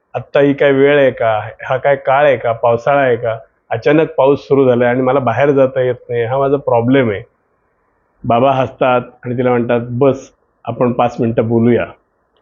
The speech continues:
बसल्यानंतर तिला म्हणतात, "बेटा, पाऊस हा प्रॉब्लेम असू शकत नाही, कारण ती आयुष्यातली fact of life आहे, जीवनातलं सत्य आहे, कारण त्याच्यावर तुझा, माझा, कोणाचाच कंट्रोल नाही,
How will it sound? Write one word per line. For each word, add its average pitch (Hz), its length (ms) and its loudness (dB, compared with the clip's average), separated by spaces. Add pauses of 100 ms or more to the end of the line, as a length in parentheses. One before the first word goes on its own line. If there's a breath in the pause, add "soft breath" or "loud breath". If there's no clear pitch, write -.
(480)
बसल्यानंतर 139 680 2
तिला 135 280 -2
म्हणतात, 131 380 2 (180)
"बेटा, 139 360 2
पाऊस 147 640 -2 (120)
हा 135 60 -4
प्रॉब्लेम 135 460 2
असू 131 160 -4
शकत 127 320 0
नाही, 113 260 -2 (420)
कारण 139 340 2
ती 143 440 0 (300)
आयुष्यातली 139 580 0
fact 139 420 -2
of 127 60 0
life 123 360 0
आहे, 110 380 -4
जीवनातलं 135 520 2
सत्य 135 380 -2
आहे, 113 220 0 (380 soft breath)
कारण 127 260 0
त्याच्यावर 135 420 2
तुझा, 135 500 0
माझा, 131 440 2
कोणाचाच 131 540 0
कंट्रोल 120 420 0
नाही, 104 260 -6